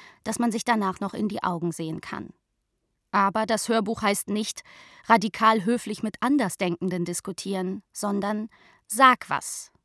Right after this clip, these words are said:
radikal höflich gegen Rechtspopulismus argumentieren. Es geht nicht nur darum,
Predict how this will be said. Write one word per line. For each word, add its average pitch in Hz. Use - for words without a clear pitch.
radikal 214
höflich 214
gegen 196
Rechtspopulismus 175
argumentieren. 170
Es -
geht 294
nicht 285
nur 277
darum, 170